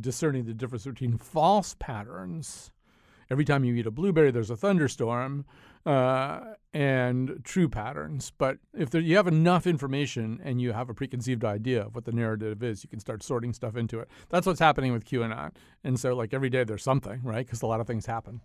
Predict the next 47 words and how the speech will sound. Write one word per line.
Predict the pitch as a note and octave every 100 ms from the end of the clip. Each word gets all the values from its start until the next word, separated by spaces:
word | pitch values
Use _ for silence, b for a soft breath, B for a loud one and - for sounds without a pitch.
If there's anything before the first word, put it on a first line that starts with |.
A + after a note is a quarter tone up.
| _
Things | D#3+ D#3+ C3+ - _ b b b
that | C#3 -
sort | D#3
of, | C3
I | A#2+
think | D#3
that's | C#3+ -
called | C#3
the | B2
law | A2 A2+ A#2+ B2
of | A2
inevitability, | A2 A2+ A2+ G#2+ A#2 C3+ D#3+ D#3+ - b b b -
uh, | C3
in | C3 B2 A#2
mathematics, | A2+ - A#2+ A#2+ C3 -
that, | - A#2 - _
um, | D#3 B2 A#2+ A#2+
things | D#3+ D#3 C#3 - -
will | C#3 C#3
happen. | C#3 B2 - C3+
Things | C3 B2+
will | C3+
just | A2+
happen | B2+ B2 G#2+
all | A2
the | G2
time. | A2 - - B B B -
Uh, | D3+
all | F3
right, | D3 G#2+
eight | E3+ F3+
six | F3+ -
oh, | F3 D3+
two | A#2+ D#3
seven | D3+ C#3+ C3
five, | B2 G#2 G2+ -
seven | D#3+ B2 B2
two | A#2+ G#2+
six | - G2+ -
six. | B2 - - b -
Now | B2+ A#2
I |
sound | C3 A2+
like | G2+ F#2+
a | G#2
crazy | A2 G#2+ B2
person. | A#2+ A#2